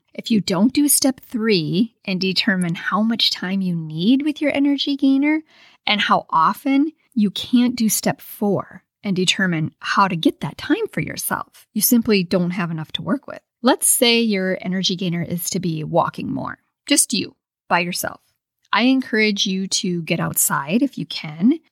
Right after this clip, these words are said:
in the climate that you're in, if that's possible. But how much time do you need to feel joy and to feel recentered, to feel fulfilled when you're done?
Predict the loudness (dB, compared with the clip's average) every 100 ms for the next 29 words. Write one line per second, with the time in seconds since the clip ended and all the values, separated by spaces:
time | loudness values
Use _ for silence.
0 | 0 0 0 -2 -2 -6 -8 -2 0 0
1 | -2 2 2 _ _ -12 -10 -6 -4 -4
2 | -2 -2 -2 -4 0 0 -2 _ -2 0
3 | 2 0 2 -2 0 0 4 4 4 2
4 | 0 -4 -8 -10 -4 -4 -4 -2 2 4
5 | 4 2 -4 0 2 2 2 2 2 -2
6 | 2 2 2 -2 -8 -2 -2 0 -2 -2
7 | -2 2 2 0 -2 -4 -6 -8 -6 -6